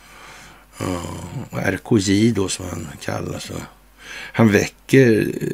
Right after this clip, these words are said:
upp, eh, demokrater och talar om det goda, det medmänskliga, och Biden väcker republikanerna genom att visa vilken hemsk agenda han företräder. Mm.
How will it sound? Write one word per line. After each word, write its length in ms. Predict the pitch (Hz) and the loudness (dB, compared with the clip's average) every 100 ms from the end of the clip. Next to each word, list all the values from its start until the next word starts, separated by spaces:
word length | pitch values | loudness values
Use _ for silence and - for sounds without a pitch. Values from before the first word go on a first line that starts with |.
| - | 0
upp, 600 | 131 139 - _ - - | 4 4 0 _ -18 -4
eh, 140 | 104 | -2
demokrater 1120 | 101 101 104 104 - - 131 139 135 - 120 110 | -2 -2 0 0 0 0 4 4 2 -2 2 2
och 160 | 98 - - - - - - | 2 -4 -16 -20 -18 -18 -8
talar 360 | - 143 110 101 | 6 8 8 6
om 140 | 101 | 4
det 60 | 95 | 4
goda, 520 | 117 147 90 101 104 | 6 6 4 2 2
det 100 | 110 | 4
medmänskliga, 800 | 127 135 87 101 104 - - 104 | 4 4 2 0 -2 -4 0 2
och 260 | 107 98 92 - _ - - _ | 4 2 0 -8 _ -20 -20 _
Biden 720 | 107 95 98 95 98 95 - - | 4 4 2 0 -2 -2 -4 -8
väcker 400 | - 113 - - | 0 2 2 -2
republikanerna 960 | 98 - 101 101 - 101 101 95 95 87 - - - - | -4 -4 -4 -4 -2 -2 -2 -4 -4 -4 -8 -16 -16 -10
genom 260 | - 104 101 | -2 0 2
att 100 | 101 | 4
visa 300 | 113 98 - | 4 4 2
vilken 260 | 98 - 92 | 0 0 0
hemsk 480 | 98 90 92 - | 0 -2 -4 -4
agenda 600 | 110 90 107 101 95 90 104 | -4 0 2 0 -2 -6 -6
han 280 | 95 90 - - - - - | -6 -8 -12 -20 -20 -20 -14
företräder. 1040 | - 69 87 - - 85 - 82 - - - | -2 0 0 -2 -6 -4 -4 -6 -6 -8 -6
Mm. 680 | 98 92 85 80 76 71 | -4 -2 -4 -8 -12 -14